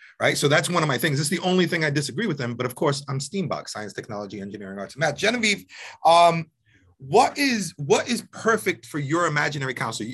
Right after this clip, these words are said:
Whether or not you already have one, if you could make one,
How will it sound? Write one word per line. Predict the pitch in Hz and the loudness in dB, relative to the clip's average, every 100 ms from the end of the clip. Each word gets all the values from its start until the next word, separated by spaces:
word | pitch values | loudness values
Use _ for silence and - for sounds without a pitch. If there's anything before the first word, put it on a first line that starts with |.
| - | -2
Whether | 131 202 | 2 2
or | 226 | 2
not | 202 | 0
you | 156 147 | -2 2
already | 156 180 165 | 2 4 0
have | - 151 147 113 | 0 0 0 -2
one, | 98 92 - - - | -8 -10 -16 -20 -16
if | - 117 | -12 -4
you | 180 | 0
could | 240 170 | 2 0
make | 139 143 180 180 - | 2 0 0 -2 -4
one, | 117 101 101 110 | -6 -4 -6 -10